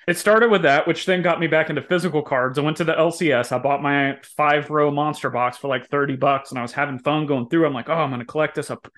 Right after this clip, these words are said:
there's actually some wrestling stuff in there I pulled out. And as I'm building col-, collection, I would see these other cards I wanted. So, you know, I would sell the cards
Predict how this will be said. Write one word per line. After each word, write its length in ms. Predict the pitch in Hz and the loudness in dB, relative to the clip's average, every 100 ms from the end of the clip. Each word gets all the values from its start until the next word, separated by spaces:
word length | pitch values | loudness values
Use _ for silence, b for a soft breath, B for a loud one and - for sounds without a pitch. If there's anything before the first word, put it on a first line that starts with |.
| b - | b -6
there's 140 | 135 | -4
actually 240 | 139 135 | -4 -8
some 140 | 120 113 | -14 -6
wrestling 380 | 147 160 175 160 | -4 -4 -8 -6
stuff 260 | 165 156 | -4 -4
in 60 | 156 | -4
there 160 | 151 | -4
I 60 | 151 | -4
pulled 260 | - 160 151 | -2 0 0
out. 180 | 147 B B B B | 0 B B B B
And 120 | - 170 | 0 2
as 120 | 175 | 2
I'm 140 | 185 | 2
building 280 | 180 185 170 | 2 2 0
col-, 220 | 160 143 | -2 -4
collection, 640 | - 160 160 - 147 143 - _ _ | -4 0 0 0 -4 -4 -10 _ _
I 100 | 135 | -4
would 160 | 139 - | -2 -2
see 100 | 160 | -4
these 180 | 160 | 0
other 160 | 185 214 | 2 0
cards 360 | - 151 131 127 | 0 0 0 -2
I 60 | |
wanted. 300 | 120 117 113 | -4 -6 -8
So, 440 | - 135 127 123 - | -4 -2 -2 -4 -8
you 100 | 127 | -8
know, 60 | 123 | -6
I 140 | 127 | -4
would 180 | 127 127 | -4 -8
sell 380 | - 156 151 147 | -2 2 2 0
the 80 | |
cards 340 | 143 151 143 | -2 0 0